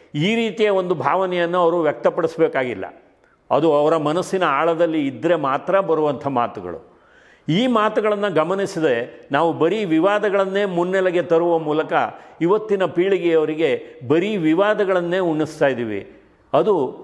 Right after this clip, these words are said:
ತಪ್ಪು ಅಂತ ನಾನಿಲ್ಲಿ ಹೇಳೋದಕ್ಕೆ ಇಷ್ಟಪಡ್ತಾ ಇದ್ದೀನಿ. ನೋಡಿ, ರಾಜ್ಕುಮಾರ್ ಅವರು ಅಭಿನಯಿಸಬೇಕಾಗಿದ್ದ ಕೆಲವು ಚಿತ್ರಗಳಲ್ಲಿ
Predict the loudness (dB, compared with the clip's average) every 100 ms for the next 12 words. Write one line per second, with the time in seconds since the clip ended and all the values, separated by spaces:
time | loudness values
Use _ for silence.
0 | -4 0 0 2 2 2 0 0 0 -2
1 | 0 2 2 0 -2 -4 -2 -4 -4 -4
2 | -6 -8 -12 -20 -20 -20 -12 -2 0 2
3 | 2 2 0 -2 0 2 4 4 4 2
4 | 0 -2 -2 -2 -2 -2 0 0 -2 -2
5 | -2 0 0 0 -4 -2 0 2 2 0
6 | -2 -4 -14